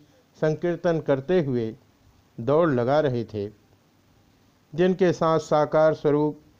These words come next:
धारण करके प्रेम देव चल रहे हों, उनके आनंद का अनुमान लगा ही कौन सकता है। जिस गांव में मध्याह्न होता, वही पड़ाव पड़ जाता।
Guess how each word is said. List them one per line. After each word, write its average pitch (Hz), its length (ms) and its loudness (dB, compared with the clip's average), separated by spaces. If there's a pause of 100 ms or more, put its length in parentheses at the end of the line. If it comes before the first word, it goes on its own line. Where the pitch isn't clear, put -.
(340)
धारण 165 380 0
करके 147 380 -2
प्रेम 165 420 -2
देव 147 200 0
चल 143 200 -2
रहे 143 260 -2
हों, 117 280 -6 (640)
उनके 170 360 0
आनंद 165 520 0
का 151 180 0
अनुमान 139 460 -2
लगा 135 340 -2
ही 170 160 -2
कौन 139 240 -4
सकता 117 400 -6
है। 101 240 -8 (960)
जिस 156 300 -2
गांव 156 300 0
में 165 180 0
मध्याह्न 151 560 -4
होता, 151 600 -2 (420)
वही 151 220 2
पड़ाव 139 380 -2
पड़ 139 200 -2
जाता। 107 520 -8